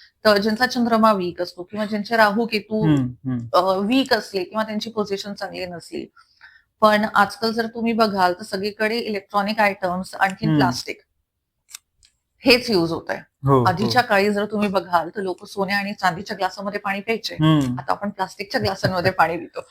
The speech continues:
Speaker 1: प्लास्टिकच्या बॉटल्स नवीन आल्या मार्केटमध्ये की आपण त्या कॅरी करतो की
Speaker 2: <laughs>
Speaker 1: "मावा, माझ्या ऑफिसमध्ये किंवा मला स्कूलमध्ये नवीन बॉटल हवी आहे"
Speaker 2: हम्म.
Speaker 1: आणि ती प्लास्टिकची असते. ह्या सगळ्या ज्या आपण खूप सारे चेंजेस केलेले आहेत लाईफस्टाईलमध्ये, त्यांनी पण आपल्याला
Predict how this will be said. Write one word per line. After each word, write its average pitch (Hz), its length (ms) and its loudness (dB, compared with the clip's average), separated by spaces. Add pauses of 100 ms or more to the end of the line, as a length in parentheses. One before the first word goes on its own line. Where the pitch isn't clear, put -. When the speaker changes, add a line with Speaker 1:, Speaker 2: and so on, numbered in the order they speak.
(220)
Speaker 1:
प्लास्टिकच्या 180 500 0 (180)
बॉटल्स 185 680 4
नवीन 208 320 4
आल्या 208 220 6
मार्केटमध्ये 208 600 2
की 208 140 -2
आपण 214 180 -6
त्या 240 120 -4
कॅरी 208 340 2
करतो 220 340 2
की 170 180 2
Speaker 2:
<laughs> - 0 -
Speaker 1:
"मावा, 214 340 6
माझ्या 220 340 2
ऑफिसमध्ये 196 460 0
किंवा 208 120 -2
मला 214 180 -2
स्कूलमध्ये 208 480 0
नवीन 214 320 0
बॉटल 214 300 6
हवी 156 240 0
आहे" - 20 4
Speaker 2:
हम्म. 151 360 2
Speaker 1:
आणि 220 100 -2
ती 240 60 -6
प्लास्टिकची 226 580 0
असते. - 280 -4 (560)
ह्या 208 300 4
सगळ्या 302 300 0
ज्या 302 180 2
आपण 294 380 0 (120)
खूप - 200 -10
सारे 254 220 2
चेंजेस 220 420 -2
केलेले 202 360 0
आहेत 240 260 0
लाईफस्टाईलमध्ये, 180 720 -4 (420)
त्यांनी 233 320 0 (160)
पण 339 80 6 (120)
आपल्याला 254 320 2